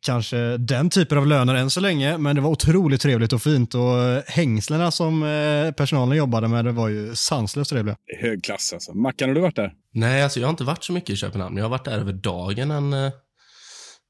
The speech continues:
Speaker 3: en dag. Det är väl två år sedan nu. Så, eh, jag, jag har tyvärr inte mycket att tillägga kring just Köpenhamn.
Speaker 1: Men
Speaker 3: Men,
Speaker 1: superfin
Speaker 3: eh,
Speaker 1: stad, alltså. Verkligen.
Speaker 3: jag, jag litar ju på Micke gällande lite mer exklusiva barer, liksom. Det känns som hans, eh, place.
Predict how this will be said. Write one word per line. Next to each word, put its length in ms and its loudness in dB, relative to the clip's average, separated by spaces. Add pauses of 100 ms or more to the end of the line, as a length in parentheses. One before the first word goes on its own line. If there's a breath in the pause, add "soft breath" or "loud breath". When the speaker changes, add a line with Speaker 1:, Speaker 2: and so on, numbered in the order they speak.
Speaker 3:
en 120 -4
dag. 240 -2
Det 60 -2
är 40 0
väl 140 -2
två 200 -6
år 100 0
sedan 180 -2
nu. 140 -2 (160)
Så, 500 -4
eh, 60 0 (280)
jag, 380 -4
jag 160 -4
har 40 -2
tyvärr 240 -2
inte 140 -4
mycket 260 -6
att 140 -4
tillägga 460 -4
kring 240 -4
just 160 -6 (100)
Köpenhamn. 720 -8
Speaker 1:
Men 120 -16
Speaker 3:
Men, 160 -2
Speaker 1:
superfin 460 2
Speaker 3:
eh, 40 2
Speaker 1:
stad, 260 -2
alltså. 200 -6
Verkligen. 600 -4 (280)
Speaker 3:
jag, 200 -2
jag 120 0
litar 280 -2
ju 60 -2
på 120 -6
Micke 260 -4
gällande 800 -2
lite 200 -6
mer 160 -4
exklusiva 920 -4
barer, 360 -4
liksom. 260 -8
Det 80 -6
känns 220 -6
som 100 -6
hans, 420 -6
eh, 100 -4
place. 440 -8